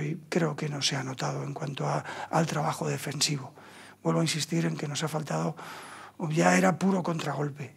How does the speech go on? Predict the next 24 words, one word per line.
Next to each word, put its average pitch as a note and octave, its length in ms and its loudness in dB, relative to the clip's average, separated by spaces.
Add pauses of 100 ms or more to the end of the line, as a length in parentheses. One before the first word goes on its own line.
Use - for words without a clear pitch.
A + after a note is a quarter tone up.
y A3+ 720 -2 (560)
nosotros D#3 380 -2
no E3 100 2
somos D3+ 280 0
tan C#3 180 -2
así. C#3 300 2 (320)
Tenemos D3 380 -2
que, B3 540 -4
que E3 400 -4
tratar D#3 380 0
de, D3+ 260 2 (600)
de D#3 420 2
hilvanar D3+ 400 4
un D#3 100 4
poquito D3+ 320 0
más F#3 480 8 (960)
y D#3 160 2
nos C#3+ 220 2
ha C#3 60 4
costado A#2+ 400 -2
un C3+ 300 -6
poco - 220 -8
más, C3 180 -4
sí, A#2+ 180 -4